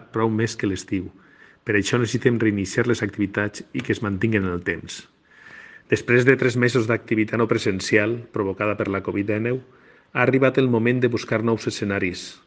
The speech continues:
espais de trobada per a tornar a compartir, amb totes les mesures necessàries que corresponen. No deixarem que les persones joves es queden enrere. La nostra labor és inclusiva.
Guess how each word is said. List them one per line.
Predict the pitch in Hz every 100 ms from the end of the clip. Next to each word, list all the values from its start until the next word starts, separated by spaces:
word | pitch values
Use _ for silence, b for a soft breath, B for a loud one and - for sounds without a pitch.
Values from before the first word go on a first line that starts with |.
| _
espais | - - 110 120
de | 117
trobada | 120 107 117 127 123
per | 113
a | 104
tornar | 107 104 113 120 - -
a | -
compartir, | 110 95 87 - 104 - - b b b -
amb | 110
totes | - 123 120
les | 117
mesures | 110 120 110
necessàries | 104 104 110 107
que | -
corresponen. | 104 - - 92 90 92 - _ _ b b b 120
No | 123
deixarem | 123 131 120 110 104
que | 107
les | 104
persones | - 98 110 104
joves | - 113 107
es | -
queden | 104 95 90
enrere. | 87 90 90 - b b _
La | 107
nostra | 110 - 113
labor | 107 104 110
és | 101 98
inclusiva. | 98 92 101 -